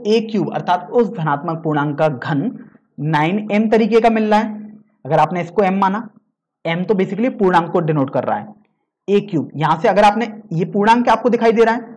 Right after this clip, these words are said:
तो ये नौ एम प्लस वन तरीके का आया, और यहाँ से आपने देखा कि ये भी तो एक पूर्णांक ही होगा, क्योंकि क्यू, आठ और ये Q सब पूर्णांक ही हैं, तो पूर्णांकों का योगफल हमेशा पूर्णांक ही आएगा, तो ये नौ क्यू प्लस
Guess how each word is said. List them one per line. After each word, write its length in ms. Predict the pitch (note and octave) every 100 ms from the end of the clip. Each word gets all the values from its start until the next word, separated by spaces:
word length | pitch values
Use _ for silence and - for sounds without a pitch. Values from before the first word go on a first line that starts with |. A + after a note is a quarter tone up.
| _ _ -
तो 60 | F3
ये 160 | F#3 F#3+
नौ 280 | D#3 E3+ F#3
एम 160 | F#3+
प्लस 280 | F#3 G3+ -
वन 180 | D#3 F3+
तरीके 360 | G3+ G3 G3+ G#3
का 100 | G#3
आया, 180 | G3+ A3 - - _ _ _ -
और 140 | F3+ D#3+
यहाँ 220 | D3+ D#3
से 80 | G3
आपने 180 | F#3+ G#3
देखा 260 | G3 G#3 G#3
कि 160 | A3 D3+
ये 160 | D3
भी 120 | D3+
तो 100 | G3
एक 160 | A#3 A3+
पूर्णांक 340 | F#3+ G3 G#3+
ही 100 | G#3+
होगा, 220 | A#3 A3+ C4+ - - _ _ _ -
क्योंकि 240 | E3 A3+ - -
क्यू, 500 | G#3 A3 B3+ B3+ - F3
आठ 300 | F3+ G3 G#3+
और 240 | G#3 G3
ये 200 | F#3 G#3 -
Q 280 | - G3+ C#3 - -
सब 240 | - E3
पूर्णांक 380 | G3 G3+ A3 G#3+
ही 120 | A#3
हैं, 140 | A#3+ A#3+ - - _ G#3+
तो 60 |
पूर्णांकों 460 | G#3 F3+ F3 E3+ G3
का 100 | G#3
योगफल 300 | E3 D#3+ G#3
हमेशा 260 | D3+ D#3 G3+
पूर्णांक 380 | A3 A#3+ A#3+
ही 60 | A#3+
आएगा, 260 | G#3+ G3+ G3
तो 640 | G3+ _ _ _ _ G#3
ये 120 | A#3
नौ 220 | A#3 E3+ D3
क्यू 160 | A3+
प्लस 200 | G#3+ B3+